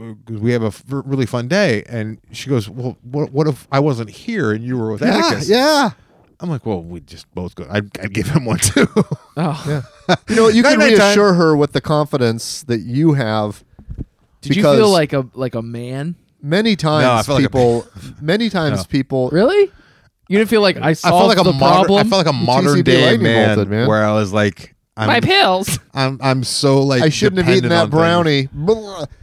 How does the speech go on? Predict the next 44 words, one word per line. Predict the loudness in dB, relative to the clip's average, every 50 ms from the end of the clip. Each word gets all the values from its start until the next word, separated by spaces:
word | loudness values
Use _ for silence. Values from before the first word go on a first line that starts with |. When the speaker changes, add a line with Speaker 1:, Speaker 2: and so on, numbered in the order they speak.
| -20 _ _ _ -14
Speaker 2:
I, | -8 -4 -2 -2 0 2
uh, | 2 2 2 0 0 -4 -8 -10 _ _ _ _ _ -20 -20 _ _ _ _ -4
Speaker 1:
I | -4 -2
probably | 0 0 -2 0
could | 0 0
have, | 0 0
like, | 0 -2 -4
slammed | -6 -8 -8 -8 -8 -10
some | -12 -12
coffee | -8 -6 -6
Speaker 2:
you | -4 -2
took | -2 -2 0
care | 0 0 2
of | 2
Speaker 1:
and | 0
Speaker 2:
business, | 0 0 -2 -6 -4
but | -2 -2 0
Speaker 1:
made | 0
it | 0
Speaker 2:
imagine | 0 0 0 0 0 -2
Speaker 1:
through. | -2
Speaker 2:
how | -2 -2
many | -2 0 -2 -2
people, | 0 -2 -6 -2 -2 -2 0 0 -2 -4 -6 _
every | -6 -4 -2 -2 -2
now | -2 -2 -2 -2
and | -2 -4
then | -4 -4
you | -4 -4
hear | -4 -4 -6
something | -6 -8 -8 -8 -8 -8
in | -8
the | -8 -6
news | -6 -6 -8 -8 -10 -10
where | -8 -8 -6 -6 -8 -8 _ _ _ _ _ _ _ _ _
someone | -10 -8 -6 -4 -4 -4 -4
died | -4 -4 -4 -2 -4 -4 -6
and | -6 -8 -8
the, | -10 _ _ _ _ _ _ _ _
the, | -8 -8 -8 -8 _
the | -6 -6 -6
authorities | -6 _ -6 -4 -4 -4 -4 -6 -8 -8 -10 -12 -14
found | _ -10 -8 -8 -8 -8 -6
their | -6 -6 -6